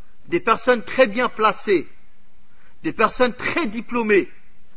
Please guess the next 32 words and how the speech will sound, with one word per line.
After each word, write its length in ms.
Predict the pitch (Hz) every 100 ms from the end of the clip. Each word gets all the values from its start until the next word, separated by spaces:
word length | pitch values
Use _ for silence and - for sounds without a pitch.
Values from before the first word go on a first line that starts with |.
| - - - - - - - -
ils 100 | 165
se 140 | -
mettent 220 | 208 214 -
à 100 | 185
quatre 360 | - 208 - -
pattes 280 | 220 214 147
devant 320 | 175 170 185
des 260 | 170 185 - - - - -
charlatans 800 | - 208 170 170 170 185 190 196 - - -
et 120 | 147
devant 320 | 139 165 170 170
des 160 | 151
devins 580 | 120 175 175 175 185 202 - - -
et 100 | 147
devant 380 | 147 156 180 170
de, 140 | 151 151 156
des 140 | 151
marabouts. 500 | 160 147 147 135 131 - - - - - - - - - - - - - - - - - - - - - -
Ils 240 | 165 156
baissent 340 | 117 226 226 -
leur 280 | 202 - -
tête 260 | 247 170
devant 320 | 202 185 190 185
eux, 280 | 226 247 247 - - - - - - -
ils 180 | 156 160
sont 200 | - 233
à 160 | - 190
la 140 | 190
merci 540 | 165 202 247 - - 233
de 120 | 185
ces 180 | - 160
gens-là, 360 | 165 156 131